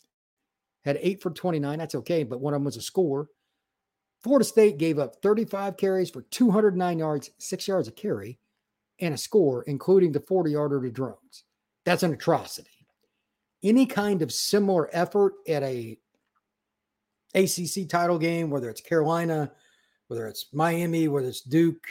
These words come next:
I have no idea who it's gonna be at this point. I thought it was gonna be Miami for a while, but after last night, Miami might be a four-loss team. I have no idea what to think of them. Th-, it, it is weird. And of course, the quarterback at Duke, unfortunately, I hope he's back soon.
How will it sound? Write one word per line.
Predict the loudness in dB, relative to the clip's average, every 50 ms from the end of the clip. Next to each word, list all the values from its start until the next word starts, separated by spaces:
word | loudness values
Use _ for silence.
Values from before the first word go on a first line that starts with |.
| -20 -20 _ _ _ _ _ _ _
I | -4 -4
have | -4 -2
no | 0 2 4 4
idea | 4 4 2 0 0 0 0
who | -2
it's | -4 -8
gonna | -10 -10 -8
be | -6 -8 -8
at | -6
this | -8 -10 -10
point. | -8 -6 0 0
I | 0
thought | 4 6 6 6 6
it | 4
was | 0 -4 -4
gonna | -2 -2
be | -2 -2 -2
Miami | -2 -2 -2 0 0 0 0 0 -2
for | -4 -6 -6
a | -6
while, | -6 -6
but | -6 -8 -8 -10 _ _ _ _ _ _ _ _ _ 0
after | 0 0 2 2 4
last | 8 8 8 6 6 0
night, | -6 -6 -2
Miami | 0 2 2 4 2 2 0 0
might | 0 -2 -2 -2
be | -4 -4
a |
four-loss | -4 -2 -2 -2 0 0 -2 -4 -4 -6 -6
team. | -2 2
I | 2
have | 2 2 0
no | -2 -2 0 0 0
idea | 0 -2 -4 -4 -6 -6
what | -8 -14
to | -18 -16
think | -14 -14 -16 -14
of | -10
them. | -8 -8 -8 -8 -10 -14 _ _ _ _ _ _ _ _ _ _ _ _ _ _ _ _ _ _ -8
Th-, | -8 -6 -4
it, | -2 -2 -2 -2 0
it | 0 2
is | 2 2 0 0
weird. | 2 4 4 4 4
And | 2 0
of | 0 -2
course, | 0 0 0 0 0 -4 -10 -12 _ _ _ _ _ _ -20
the | -8
quarterback | 0 2 4 4 4 4 4 2 2 0
at | -4 -8 -2
Duke, | 0 2 2 2 0
unfortunately, | -2 -4 -4 -2 -2 -2 0 0 0
I | 4
hope | 4 4 2 2
he's | -4 -4
back | -2 -2 -2 -4 -6 -8
soon. | -6 -2 0 2 2 2 0 -2 -4